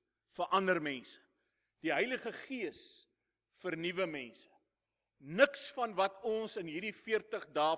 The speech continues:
vir mekaar gesê het, kan en sal waar word as die Heilige Gees nie jou hart verander nie. Uh, dis wat hierdie gedeelte hier sê.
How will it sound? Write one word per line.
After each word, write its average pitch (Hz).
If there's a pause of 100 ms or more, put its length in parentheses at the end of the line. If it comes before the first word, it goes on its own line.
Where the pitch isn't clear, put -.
vir 165
mekaar 175
gesê 170 (100)
het, - (720)
kan 233
en 180
sal 214
waar 165
word 135 (1160)
as 160
die 156
Heilige 202
Gees - (460)
nie 175
jou 156 (120)
hart - (340)
verander 127
nie. - (840)
Uh, 123 (100)
dis 208
wat 233
hierdie 185
gedeelte 156
hier 135
sê. 139